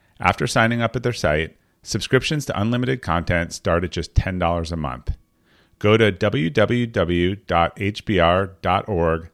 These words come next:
slash slash subscriptions and enter promo code elevate right now to take advantage of this great offer. Again, go to W W W dot H B R dot org slash subscriptions and enter promo code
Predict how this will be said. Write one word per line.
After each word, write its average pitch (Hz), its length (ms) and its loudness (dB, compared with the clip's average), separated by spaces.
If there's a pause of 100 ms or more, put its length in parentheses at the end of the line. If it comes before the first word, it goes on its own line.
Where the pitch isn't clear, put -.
slash - 460 -2
slash 104 360 -2
subscriptions 80 760 -6 (380)
and 87 140 -4
enter 101 260 0
promo 120 380 -2
code 113 340 0
elevate 82 460 0 (420)
right 92 260 2
now 90 240 0
to 85 100 -4
take 95 260 -2
advantage 85 400 -2
of 76 140 -4
this 73 120 -8
great 85 280 0
offer. - 440 -6 (920)
Again, 98 500 0
go 85 180 0
to 85 160 -4
W 95 400 0
W 113 340 -2
W 98 520 0 (480)
dot 80 340 0
H 98 280 -2
B 120 120 2
R 101 280 2 (140)
dot 107 300 4
org 104 440 0 (260)
slash 87 540 -2
subscriptions 80 920 -4 (400)
and 90 140 -2
enter 104 240 -4
promo 98 340 -2
code 87 260 0